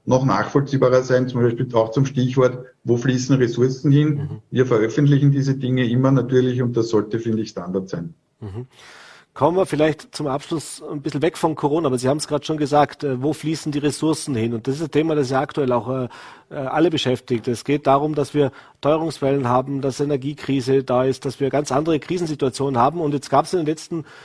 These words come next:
Speaker 2: äh, Tagen und Wochen natürlich schon auch erste Proteste, gerade von den Universitäten. Äh, ich hab Ihren Twitter-Account auch ein bisschen verfolgt. Sie waren da auch recht aktiv mit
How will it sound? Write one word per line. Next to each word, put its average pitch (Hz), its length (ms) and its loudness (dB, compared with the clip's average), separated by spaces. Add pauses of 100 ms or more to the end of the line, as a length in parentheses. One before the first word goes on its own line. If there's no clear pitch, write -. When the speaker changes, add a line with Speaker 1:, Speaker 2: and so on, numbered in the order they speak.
(180)
Speaker 2:
äh, 143 140 0
Tagen 143 360 -2
und 151 120 -4
Wochen 160 280 -4
natürlich 156 360 -4
schon 156 240 -4
auch 143 160 -4
erste 156 260 -6
Proteste, 147 520 -6
gerade 147 180 -4
von 147 160 -4
den 143 120 -6
Universitäten. 143 840 -2 (440)
Äh, 139 160 -2
ich 139 100 -2
hab 147 140 -2
Ihren 156 280 -6
Twitter-Account 175 680 2
auch 156 80 2
ein 156 60 0
bisschen 175 240 -2
verfolgt. 180 460 2
Sie 147 200 -2
waren 143 220 4
da 156 100 2
auch 165 320 -2
recht 147 420 -4
aktiv 160 540 -6 (140)
mit 143 340 -4